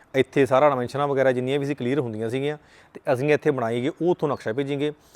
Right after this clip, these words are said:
ਤੇ ਤੁਹਾਨੂੰ ਇਹ ਵੀਡੀਓ ਕਿਵੇਂ ਦੀ ਲੱਗੀ, ਸਾਨੂੰ ਕੁਮੈਂਟ ਕਰਕੇ ਜ਼ਰੂਰ ਦੱਸਿਓ। ਤੇ ਆਪਣੀਆਂ ਇਸ ਤਰ੍ਹਾਂ ਦੀਆਂ ਹੋਰ ਨਵੀਆਂ ਵੀਡੀਓ ਦੇਖਣ ਵਾਸਤੇ YouTube ਚੈਨਲ ਨੂੰ ਕਰ ਲਓ ਸਬਸਕ੍ਰਾਈਬ ਤੇ Facebook ਪੇਜ ਨੂੰ ਕਰ ਲਓ ਫਾਲੋ। ਧੰਨਵਾਦ ਜੀ, ਮਿਲਾਂਗੇ ਕਿਸੇ ਨਵੀਂ ਵੀਡੀਓ ਤੇ। ਤਦ ਤੱਕ ਲਈ ਰੱਬ ਰਾਖਾ।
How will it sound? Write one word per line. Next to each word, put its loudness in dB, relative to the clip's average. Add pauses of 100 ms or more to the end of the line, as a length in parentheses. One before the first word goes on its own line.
(140)
ਤੇ 8
ਤੁਹਾਨੂੰ 6
ਇਹ 8
ਵੀਡੀਓ 4
ਕਿਵੇਂ 0
ਦੀ 0
ਲੱਗੀ, 2
ਸਾਨੂੰ -4
ਕੁਮੈਂਟ -2
ਕਰਕੇ 0
ਜ਼ਰੂਰ -4
ਦੱਸਿਓ। -2 (360)
ਤੇ 6
ਆਪਣੀਆਂ 2
ਇਸ 4
ਤਰ੍ਹਾਂ -4
ਦੀਆਂ -2 (420)
ਹੋਰ 6
ਨਵੀਆਂ 2
ਵੀਡੀਓ 2
ਦੇਖਣ -2
ਵਾਸਤੇ 0
YouTube -4
ਚੈਨਲ -4
ਨੂੰ -6
ਕਰ -2
ਲਓ -2
ਸਬਸਕ੍ਰਾਈਬ -4 (320)
ਤੇ 0
Facebook -2
ਪੇਜ 0
ਨੂੰ -6
ਕਰ 0
ਲਓ 0
ਫਾਲੋ। -2 (360)
ਧੰਨਵਾਦ 4
ਜੀ, 0
ਮਿਲਾਂਗੇ 0
ਕਿਸੇ -2
ਨਵੀਂ -6
ਵੀਡੀਓ -4
ਤੇ। 0 (320)
ਤਦ 0
ਤੱਕ -4
ਲਈ -2
ਰੱਬ -4
ਰਾਖਾ। -6